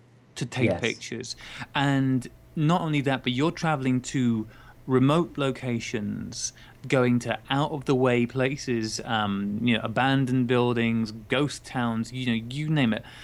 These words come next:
Speaker 1: And to go there and to take these pictures and then just to get nothing. In some ways,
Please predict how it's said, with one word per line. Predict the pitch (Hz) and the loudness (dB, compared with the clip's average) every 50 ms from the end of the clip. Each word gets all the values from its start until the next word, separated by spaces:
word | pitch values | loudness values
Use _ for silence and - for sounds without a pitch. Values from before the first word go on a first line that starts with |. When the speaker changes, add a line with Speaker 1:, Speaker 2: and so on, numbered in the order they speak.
| - - - - - - - - - - - - - - | -18 -16 -16 -18 -18 -20 -20 -20 -20 -20 -20 -18 -6 -2
Speaker 1:
And | - 156 151 143 | -2 -2 -2 -2
to | - - | -4 -8
go | 143 127 - 165 170 175 | -4 0 2 2 4 2
there | 165 156 151 139 135 127 123 - - - - - - - - - - - - - - - - - - | 2 2 0 0 0 0 -2 -4 -8 -14 -20 -20 -20 -20 -20 -20 -20 -20 -20 -20 -20 -20 -16 -6 -4
and | 151 147 143 139 123 | -2 -2 -2 -2 -4
to | - | -8
take | 139 - - 156 160 - | -8 -4 -2 -2 -2 0
these | - 147 135 135 | 0 -2 -2 0
pictures | - 151 160 170 - - 131 123 117 | -2 -2 -2 -2 -2 -2 -2 -2 -2
and | - 139 123 123 | -2 0 2 4
then | 123 131 135 135 131 127 123 127 117 - - - - - | 4 4 4 4 4 4 4 2 0 -2 -8 -20 -14 -4
just | - 131 127 117 - - | 0 0 0 0 -4 -6
to | - 139 | -4 -2
get | 117 127 117 107 - | 2 2 2 2 0
nothing. | 104 107 110 113 123 143 165 156 - - 127 110 101 110 120 - - - - - - | 0 2 4 4 4 4 4 2 2 0 0 0 0 -2 -4 -8 -12 -16 -18 -8 -2
In | - 139 | 0 0
some | 135 - - 165 170 165 151 | 2 2 2 2 2 2 2
ways, | 143 131 117 117 110 117 | 2 2 2 2 0 -4